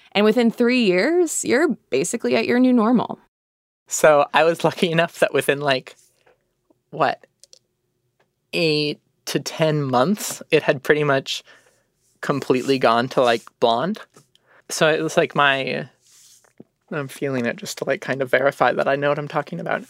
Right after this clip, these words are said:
Speaker 2: Um, <laughs> like, uh, yeah, like, my hair is definitely a lot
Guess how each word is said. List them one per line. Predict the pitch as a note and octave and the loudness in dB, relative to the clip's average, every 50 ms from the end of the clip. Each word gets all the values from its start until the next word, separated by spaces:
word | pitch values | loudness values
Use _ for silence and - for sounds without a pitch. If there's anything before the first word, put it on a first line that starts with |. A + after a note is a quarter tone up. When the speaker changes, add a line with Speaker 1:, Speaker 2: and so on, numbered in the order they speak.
| - - - - _ - | -20 -20 -20 -10 _ 0
Speaker 2:
Um, | G3 F#3+ A#3 A3 | 2 2 4 4
<laughs> | C4+ G3+ - - - - - C#4+ - G#4+ A4 A#3 B3 C#4 G3 | 2 2 0 0 0 2 2 2 2 0 -4 -2 -2 -2 0
like, | A#3 C#4+ - - - A#3 G3+ G#3 G3 F3+ - | 2 2 2 2 2 0 0 -2 -6 -6 -2
uh, | G3 E3+ E3+ E3 D#3+ D#3 D3 D3 C#3 C#3 C#3 - - - _ _ _ _ _ _ _ _ _ _ _ _ _ _ _ _ _ _ _ _ _ _ _ _ _ _ _ _ _ _ _ _ _ _ _ _ _ _ _ _ - | 2 2 4 4 4 2 2 0 0 0 -2 -4 -8 -12 _ _ _ _ _ _ _ _ _ _ _ _ _ _ _ _ _ _ _ _ _ _ _ _ _ _ _ _ _ _ _ _ _ _ _ _ _ _ _ _ 0
yeah, | F#3 G#3+ E3+ C#3 | 2 2 4 4
like, | D#3 F3 E3+ - | 2 2 0 2
my | F#3+ F3+ F3 E3+ E3+ E3+ E3 D#3 - - _ _ _ _ _ _ _ _ _ | 2 2 2 2 2 2 0 0 -2 -4 _ _ _ _ _ _ _ _ _
hair | - - - G#3 G3+ G#3+ | -10 -4 0 2 2 2
is | A3+ A3 | 2 2
definitely | - F3 D#3 - F3 D#3+ D3+ | 0 -2 -2 0 0 0 2
a | C#3+ | 2
lot | C#3+ D3 C#3+ D3+ D3+ D3 D3 | 0 0 2 2 2 0 -2